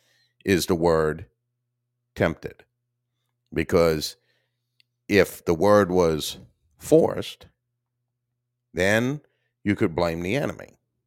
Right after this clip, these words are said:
Y-, you know, "The enemy made me do it. Uh, the enemy forced me to do it."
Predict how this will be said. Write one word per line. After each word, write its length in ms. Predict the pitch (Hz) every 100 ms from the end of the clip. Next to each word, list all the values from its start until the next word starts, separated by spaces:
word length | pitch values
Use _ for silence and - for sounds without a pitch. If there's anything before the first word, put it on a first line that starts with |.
| _ _ _ _ _ _ _ _ -
Y-, 160 | 78
you 140 | - 85
know, 140 | 76
"The 160 | 82 87
enemy 320 | 131 147 139
made 320 | 120 123 123
me 120 | 110
do 280 | 107 107 92
it. 140 | - - _ _ _ -
Uh, 120 | 82
the 160 | 92
enemy 300 | 104 139 117
forced 420 | 98 - 135 113 -
me 140 | 107
to 120 | 92
do 220 | 85 113 87
it." 140 | -